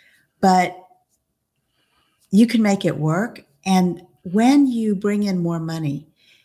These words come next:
especially for women, it benefits everybody around you. And you're creating jobs,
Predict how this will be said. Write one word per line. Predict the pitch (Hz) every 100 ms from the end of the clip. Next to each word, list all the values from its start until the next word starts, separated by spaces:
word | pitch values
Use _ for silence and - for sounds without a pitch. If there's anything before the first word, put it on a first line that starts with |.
| _ _ _
especially | 190 - 254 269 277
for | 262 196
women, | 156 170 160 147 -
it | 180 -
benefits | 202 240 233 165 - -
everybody | 196 220 202 185 170
around | 156 151 151 147
you. | - - _ _ _ _ _ _ _ _ _ -
And | 185 170
you're | 170
creating | - 180 175 160 151
jobs, | 180 185 208 233 233 -